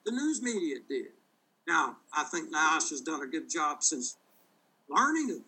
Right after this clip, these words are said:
this, and they have honed in on this. But the clinics are carrying, doing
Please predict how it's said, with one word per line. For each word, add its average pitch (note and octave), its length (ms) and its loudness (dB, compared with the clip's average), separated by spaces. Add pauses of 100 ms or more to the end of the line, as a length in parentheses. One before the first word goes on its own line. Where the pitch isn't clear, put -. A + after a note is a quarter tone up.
(120)
this, - 260 0
and D3 160 -4
they E3+ 260 -2
have - 140 -8 (220)
honed B3 420 0
in C#4+ 280 0
on F#3 260 -2
this. - 320 -10 (400)
But - 340 4
the - 80 -8
clinics - 600 0 (220)
are - 80 -20 (120)
carrying, F#3+ 320 -2 (100)
doing D#3+ 420 0